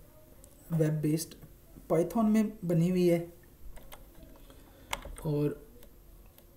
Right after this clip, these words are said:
Python में गालबन वो इस port पे output भेजता है। और जब हमने इसका container बनाया था तो उस वक़्त हमने, मैंने जो उसमें port mention की थी कि मुझे किस पे यहाँ पे access करना है, तो वो ये वाली port थी।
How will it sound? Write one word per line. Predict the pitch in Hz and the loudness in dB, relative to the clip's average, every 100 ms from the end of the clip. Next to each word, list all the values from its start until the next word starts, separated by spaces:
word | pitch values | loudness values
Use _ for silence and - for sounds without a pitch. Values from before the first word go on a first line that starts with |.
| - - - - - - | -20 -18 -16 -16 -16 -6
Python | 151 165 202 196 | -4 -4 -2 0
में | 190 160 | 2 2
गालबन | 143 147 165 | 2 2 0
वो | 151 151 139 - - - | 2 2 0 -6 -14 -6
इस | 175 | -4
port | - 175 165 | 0 2 2
पे | - 160 156 - - - - | 2 0 0 -4 -20 -10 -2
output | 151 165 156 | -2 0 0
भेजता | 135 123 131 | 0 -2 -2
है। | 139 143 - - - - - - - | -4 -4 -10 -20 -20 -20 -20 -12 -2
और | 147 139 - - - | -2 -2 -6 -18 -12
जब | 147 170 147 | -2 -2 2
हमने | 151 156 | 2 2
इसका | 151 - 160 | 2 0 0
container | 156 151 156 185 214 | 2 2 2 4 4
बनाया | 175 151 143 | 4 4 2
था | 156 | 0
तो | 147 - | -2 -4
उस | - 175 | -4 0
वक़्त | 160 143 | 0 2
हमने, | 135 139 143 | 0 -2 -4
मैंने | 135 139 160 | -4 -2 0
जो | 156 | 0
उसमें | - 147 | 0 -2
port | - 143 147 | 0 0 0
mention | 135 131 147 | -2 -2 -4
की | 143 135 | -2 -2
थी | 131 135 - - - - - | -2 -6 -8 -16 -16 -16 -6
कि | 143 | -4
मुझे | 139 151 | 0 0
किस | 151 185 - | 0 -2 -2
पे | - 160 151 - - - - | 2 2 0 -6 -20 -14 -6
यहाँ | 135 131 | -2 0
पे | 170 | 0
access | 151 196 196 | 0 0 0
करना | 170 147 156 | 0 2 2
है, | |
तो | 151 | 0
वो | 147 156 | 2 2
ये | 131 135 | 2 0
वाली | 113 110 | 0 -4
port | - 104 | -6 -8
थी। | - 104 | -6 -8